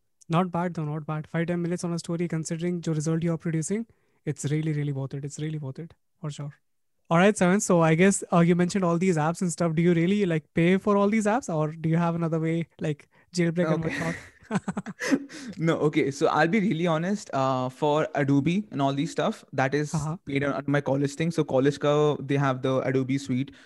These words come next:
Speaker 2: So from there, I get all the apps for free, for now at least. <laughs>
Speaker 1: Okay.
Speaker 2: But for Final Cut Pro, uh, yes, I did pay for Final Cut Pro. So that was paid.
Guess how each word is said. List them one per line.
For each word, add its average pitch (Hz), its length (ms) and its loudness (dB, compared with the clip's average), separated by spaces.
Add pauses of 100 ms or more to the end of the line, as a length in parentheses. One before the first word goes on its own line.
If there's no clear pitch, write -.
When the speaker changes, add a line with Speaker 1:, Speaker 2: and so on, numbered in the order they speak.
(220)
Speaker 2:
So - 160 -6
from 139 200 -4
there, 139 160 2
I 135 80 2
get 131 180 -2
all 127 120 0
the 127 320 2
apps 123 340 -2
for 135 100 -4
free, 131 240 -4 (100)
for - 160 -2
now 131 180 4
at 143 120 -2
least. - 260 -4 (340)
<laughs> - 40 -2 (400)
Speaker 1:
Okay. 139 220 0 (140)
Speaker 2:
But 143 320 0
for 180 140 2
Final 156 260 2
Cut 185 260 -2
Pro, 185 380 2 (180)
uh, 139 420 4
yes, 139 420 2
I 135 80 2
did 147 260 -2
pay 139 140 2
for 139 140 0
Final 127 240 0
Cut 123 200 -6
Pro. 131 260 -8
So 127 260 -6
that 127 160 -2
was 147 220 2
paid. 151 280 0